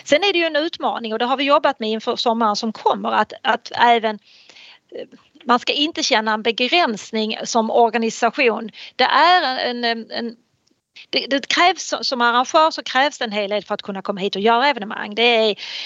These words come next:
eh, transport, det är boende, det är lokal, det är, liksom, hela den här biten. Men det vi försöker göra nu inför sommaren, det är att hitta de organisationerna som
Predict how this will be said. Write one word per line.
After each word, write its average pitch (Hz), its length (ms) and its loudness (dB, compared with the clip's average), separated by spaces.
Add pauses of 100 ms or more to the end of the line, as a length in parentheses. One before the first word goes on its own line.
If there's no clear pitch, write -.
(120)
eh, 196 280 4
transport, 247 640 2
det 214 120 -2
är 202 40 -2
boende, 233 720 0
det 196 80 -4
är 190 100 -4
lokal, 262 480 4
det 214 80 -2
är, 214 120 -4
liksom, 208 220 -10
hela 208 260 -2
den 196 160 -8
här 214 200 -2
biten. 220 360 -6
Men 220 120 0
det 240 60 6
vi 262 160 -2
försöker 240 380 0
göra 277 180 4
nu 247 160 0
inför 208 160 -4
sommaren, 233 420 -2
det 202 100 -2
är 202 60 2
att 196 100 -6
hitta 214 320 -4
de 202 200 0
organisationerna 202 920 -2
som 214 180 0